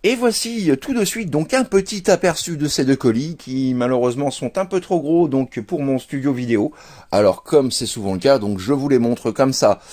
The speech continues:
euh, sur le sol. Donc celui qui se trouve, euh, tout en dessous, euh, bah, c'est le Graal justement que je me suis payé avec l'aide de ma femme. Et celui qui est au-dessus, donc le colis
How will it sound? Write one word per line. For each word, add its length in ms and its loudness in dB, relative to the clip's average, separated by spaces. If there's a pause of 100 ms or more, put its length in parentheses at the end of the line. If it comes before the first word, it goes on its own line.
(380)
euh, 220 4
sur 240 0
le 100 4
sol. 380 2 (380)
Donc 260 0
celui 300 0
qui 160 0
se 40 -4
trouve, 320 0
euh, 420 6
tout 300 -2
en 60 4
dessous, 280 0 (680)
euh, 420 8
bah, 160 4
c'est 380 4
le 160 6
Graal 280 2
justement 520 2
que 220 0
je 160 2
me 320 6
suis 240 -2
payé 420 2
avec 260 0
l'aide 160 -2
de 80 2
ma 140 4
femme. 440 2 (140)
Et 240 2
celui 560 -2
qui 280 -2
est 240 -2
au-dessus, 500 2
donc 420 -4 (360)
le 280 6
colis 480 0